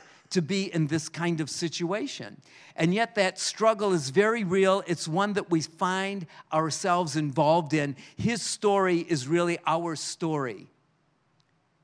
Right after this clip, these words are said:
But is Jonah just kind of a Jewish parable? Is it an allegory? Could a fish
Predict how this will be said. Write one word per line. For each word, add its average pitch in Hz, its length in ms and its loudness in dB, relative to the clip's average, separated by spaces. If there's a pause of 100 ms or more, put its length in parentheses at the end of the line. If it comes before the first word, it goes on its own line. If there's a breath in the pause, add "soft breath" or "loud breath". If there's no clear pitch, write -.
(600)
But 214 180 0
is 170 220 -2
Jonah 262 680 0 (1400)
just - 160 -16
kind 220 160 -6
of 165 60 -4
a 147 60 -2
Jewish 143 580 -2
parable? 190 680 -2 (920)
Is 226 220 -2
it 254 320 -6
an 180 260 0
allegory? 262 920 0 (880)
Could 330 200 0
a 427 60 2
fish - 920 -2